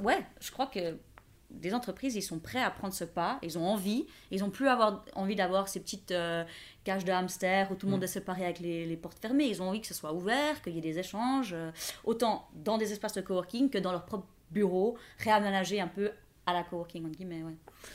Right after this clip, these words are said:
Speaker 2: Très bien, alors dernière question, une question vraiment t-, très, très ouverte.
Speaker 1: Mm.
Speaker 2: Selon toi, c'est quoi le moment idéal pour rejoindre un coworking pendant qu'on crée, euh, son entreprise ?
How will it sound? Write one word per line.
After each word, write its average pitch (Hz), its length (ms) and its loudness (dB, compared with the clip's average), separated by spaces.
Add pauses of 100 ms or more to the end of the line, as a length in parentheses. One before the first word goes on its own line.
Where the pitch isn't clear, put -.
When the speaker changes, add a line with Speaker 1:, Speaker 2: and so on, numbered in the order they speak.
(520)
Speaker 2:
Très 180 140 10
bien, 226 140 12
alors 151 140 12
dernière 190 340 10
question, 202 420 6
une 156 80 8
question 160 260 2
vraiment 151 260 6
t-, - 120 -6 (420)
très, 202 160 10
très 180 240 10
ouverte. 165 440 8
Speaker 1:
Mm. 196 200 0 (240)
Speaker 2:
Selon 190 340 10
toi, 220 200 4
c'est 160 180 6
quoi 208 160 8
le 185 80 8
moment 151 300 6
idéal 151 400 6
pour 123 140 0
rejoindre 131 280 4
un 117 60 2
coworking 139 720 2 (240)
pendant 139 240 4
qu'on 139 160 -2
crée, 139 220 -4
euh, 120 320 2
son 117 200 -4
entreprise ? 120 600 -4